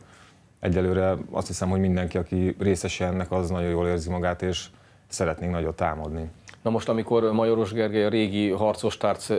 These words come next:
Speaker 2: társ, játszótárs barátod oda hívott, akkor, ö, már láttad a névsort vizsgálva, hogy ilyen erős csapat fog összejönni az első szezonra?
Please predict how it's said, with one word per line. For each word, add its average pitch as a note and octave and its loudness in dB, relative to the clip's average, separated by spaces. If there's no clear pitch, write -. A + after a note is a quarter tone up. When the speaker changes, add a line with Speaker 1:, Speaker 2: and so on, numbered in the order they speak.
Speaker 2:
társ, G2+ 0
játszótárs G2 0
barátod G2 0
oda G2+ 2
hívott, G#2+ 0
akkor, G#2 2
ö, G2 0
már G2+ 2
láttad G2 0
a G2+ 2
névsort G#2+ -2
vizsgálva, G2+ 0
hogy G#2+ 0
ilyen G2+ 0
erős G2 -2
csapat - -6
fog G#2+ -4
összejönni A#2+ -2
az F#2 2
első F#2 -2
szezonra? A2 -4